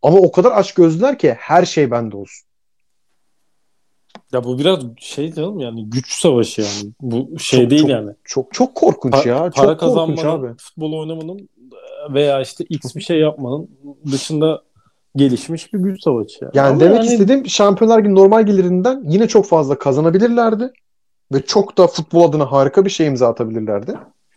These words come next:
Speaker 1: Ama böyle işte sineğin yağı denir ya yani. Ona, ona kadar istiyorlar işte.
Speaker 2: Ya aynen öyle.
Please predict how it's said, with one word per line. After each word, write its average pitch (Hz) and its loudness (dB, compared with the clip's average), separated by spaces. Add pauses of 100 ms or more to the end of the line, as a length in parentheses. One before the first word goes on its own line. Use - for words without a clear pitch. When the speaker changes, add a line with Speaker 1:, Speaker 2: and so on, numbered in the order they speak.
(320)
Speaker 1:
Ama 156 2
böyle 190 6
işte - -16
sineğin 151 2
yağı 170 6
denir 190 0
ya 156 0
yani. 120 -8
Ona, 151 0
ona 214 2
kadar 185 4
istiyorlar 156 -2
işte. - -18 (640)
Speaker 2:
Ya 139 4
aynen 156 -2
öyle. 190 -10